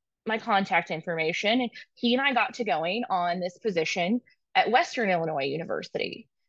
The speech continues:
And it was all teaching, and there was a little cow, there was a small cow herd on campus. There was a bull test where we took in about seventy-five head of bulls every fall and sold them every spring. And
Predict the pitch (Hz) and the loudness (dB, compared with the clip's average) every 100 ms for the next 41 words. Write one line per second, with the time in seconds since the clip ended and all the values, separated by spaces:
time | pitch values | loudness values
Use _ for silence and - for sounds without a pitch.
0 | _ 196 180 160 160 - 185 190 269 - | _ 4 6 6 4 4 8 8 6 2
1 | 214 - 214 208 202 208 - 165 156 143 | 0 2 2 2 0 0 -2 -2 -2 -4
2 | 143 180 160 165 208 - 226 196 - - | -4 -2 -2 4 4 4 0 -2 -2 -14
3 | _ 170 185 190 226 220 214 247 240 226 | _ 2 2 2 2 2 4 4 6 6
4 | 226 220 208 - 220 190 202 202 202 _ | 4 4 0 -2 -4 -2 2 0 0 _
5 | _ _ 175 170 175 185 196 196 214 208 | _ _ -6 -4 0 6 6 6 4 2
6 | - 214 190 208 208 196 196 196 185 - | 2 4 4 2 0 0 0 2 0 0
7 | 180 196 214 202 214 185 180 190 202 196 | -2 0 0 0 0 2 2 2 0 0
8 | 196 - 185 180 190 - - _ 208 208 | -4 0 2 4 2 -2 -20 _ -4 0
9 | 170 180 214 208 220 220 240 - 190 185 | 2 2 2 0 0 -6 -6 -8 0 2
10 | 180 175 208 - _ _ _ 208 202 190 | 4 0 -4 -10 _ _ _ 4 6 6
11 | 180 170 170 | 4 2 -2